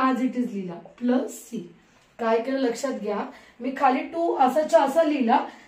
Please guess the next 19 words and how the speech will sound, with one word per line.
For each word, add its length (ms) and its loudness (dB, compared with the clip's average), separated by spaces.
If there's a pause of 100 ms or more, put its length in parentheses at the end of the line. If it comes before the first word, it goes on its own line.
(120)
हे 120 -4
minus 580 2
minus 460 0
मी 100 -6
plus 340 0
करून 180 -2
टाकलं. 240 -2
पहा, 120 -2
मी 120 2
circle 380 -2
करते 260 -4
याला, 160 -6 (380)
हे 100 -4
minus 400 0
minus 300 -4
plus 320 2
करून 200 -6
टाकलं 260 -2
मी, 160 -4